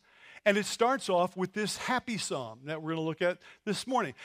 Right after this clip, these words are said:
And of course, the first word, I take the title from the first word, which is blessed, which is asher, which means, "Oh, how happy." It's actually written in plural, and it really could be, uh, translated, "Oh, the joys,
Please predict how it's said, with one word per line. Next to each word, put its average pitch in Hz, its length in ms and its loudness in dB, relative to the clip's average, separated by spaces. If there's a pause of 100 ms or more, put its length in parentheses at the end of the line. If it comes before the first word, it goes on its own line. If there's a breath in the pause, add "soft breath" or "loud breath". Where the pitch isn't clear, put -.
(200 loud breath)
And 220 100 8
of 208 80 2
course, 247 200 2
the 214 120 0
first 233 320 -2
word, 202 100 4
I 196 60 8
take 202 220 0
the 214 80 -4
title 196 280 2
from 185 200 -6
the 175 60 -2
first 196 360 -4
word, 160 260 -2
which 156 160 -4
is 156 140 -6
blessed, 143 480 -2
which 147 180 -6
is 156 140 -4
asher, 165 500 -2
which 151 240 -10
means, 147 220 -8
"Oh, 160 160 0
how 170 220 4
happy." 151 380 0 (220 loud breath)
It's 208 180 -2
actually 247 480 4
written 196 360 2
in 170 140 -2
plural, 190 600 -2 (260 loud breath)
and 214 160 4
it 220 120 0
really 254 260 2
could 220 260 -4
be, 220 280 0
uh, 185 180 4
translated, 202 640 2 (260 loud breath)
"Oh, 302 280 4
the 226 180 -4
joys, 139 880 -6